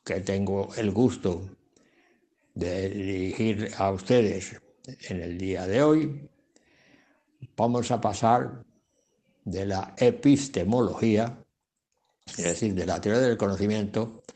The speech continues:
a la ética.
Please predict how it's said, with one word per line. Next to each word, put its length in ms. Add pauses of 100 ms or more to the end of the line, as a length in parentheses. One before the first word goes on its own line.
(580)
a 140
la 420 (600)
ética. 680